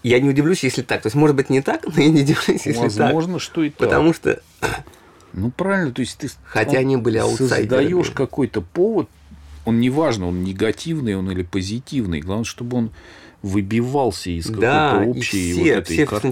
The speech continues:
Speaker 2: картины.
Speaker 1: говорили о том, насколько он ужасно выглядит, этот трак.
Speaker 2: Да.
Speaker 1: А второй говорили о том, что не сло-, э, пробили стекло.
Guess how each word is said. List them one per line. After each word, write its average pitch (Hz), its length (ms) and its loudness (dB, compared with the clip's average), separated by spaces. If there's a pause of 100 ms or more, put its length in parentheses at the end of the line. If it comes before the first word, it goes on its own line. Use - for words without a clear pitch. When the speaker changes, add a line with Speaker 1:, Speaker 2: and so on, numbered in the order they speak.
(160)
Speaker 2:
картины. 135 80 4
Speaker 1:
говорили 135 220 2
о 127 40 0
том, 135 140 -2
насколько 131 320 -2
он 127 120 2
ужасно 123 380 0
выглядит, 151 480 -2 (320)
этот - 300 -6
трак. 101 260 -2
Speaker 2:
Да. 85 360 -4 (300)
Speaker 1:
А - 80 -6
второй 156 280 4
говорили 123 240 2
о - 40 0
том, 143 140 -4
что - 140 -6
не 117 80 0
сло-, 113 240 -6
э, 104 720 -2
пробили 113 400 -2
стекло. - 480 -8